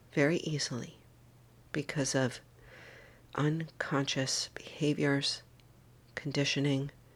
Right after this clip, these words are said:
because of busy mind, because of worry, anxiety, depression, because of what we think we should be doing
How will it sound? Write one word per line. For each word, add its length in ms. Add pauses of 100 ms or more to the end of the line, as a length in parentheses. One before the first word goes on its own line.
(1400)
because 560
of 480
busy 260
mind, 580 (1400)
because 400
of 300 (200)
worry, 540 (240)
anxiety, 840 (680)
depression, 640 (1700)
because 360
of 120
what 160
we 120
think 320
we 100
should 260
be 140
doing 460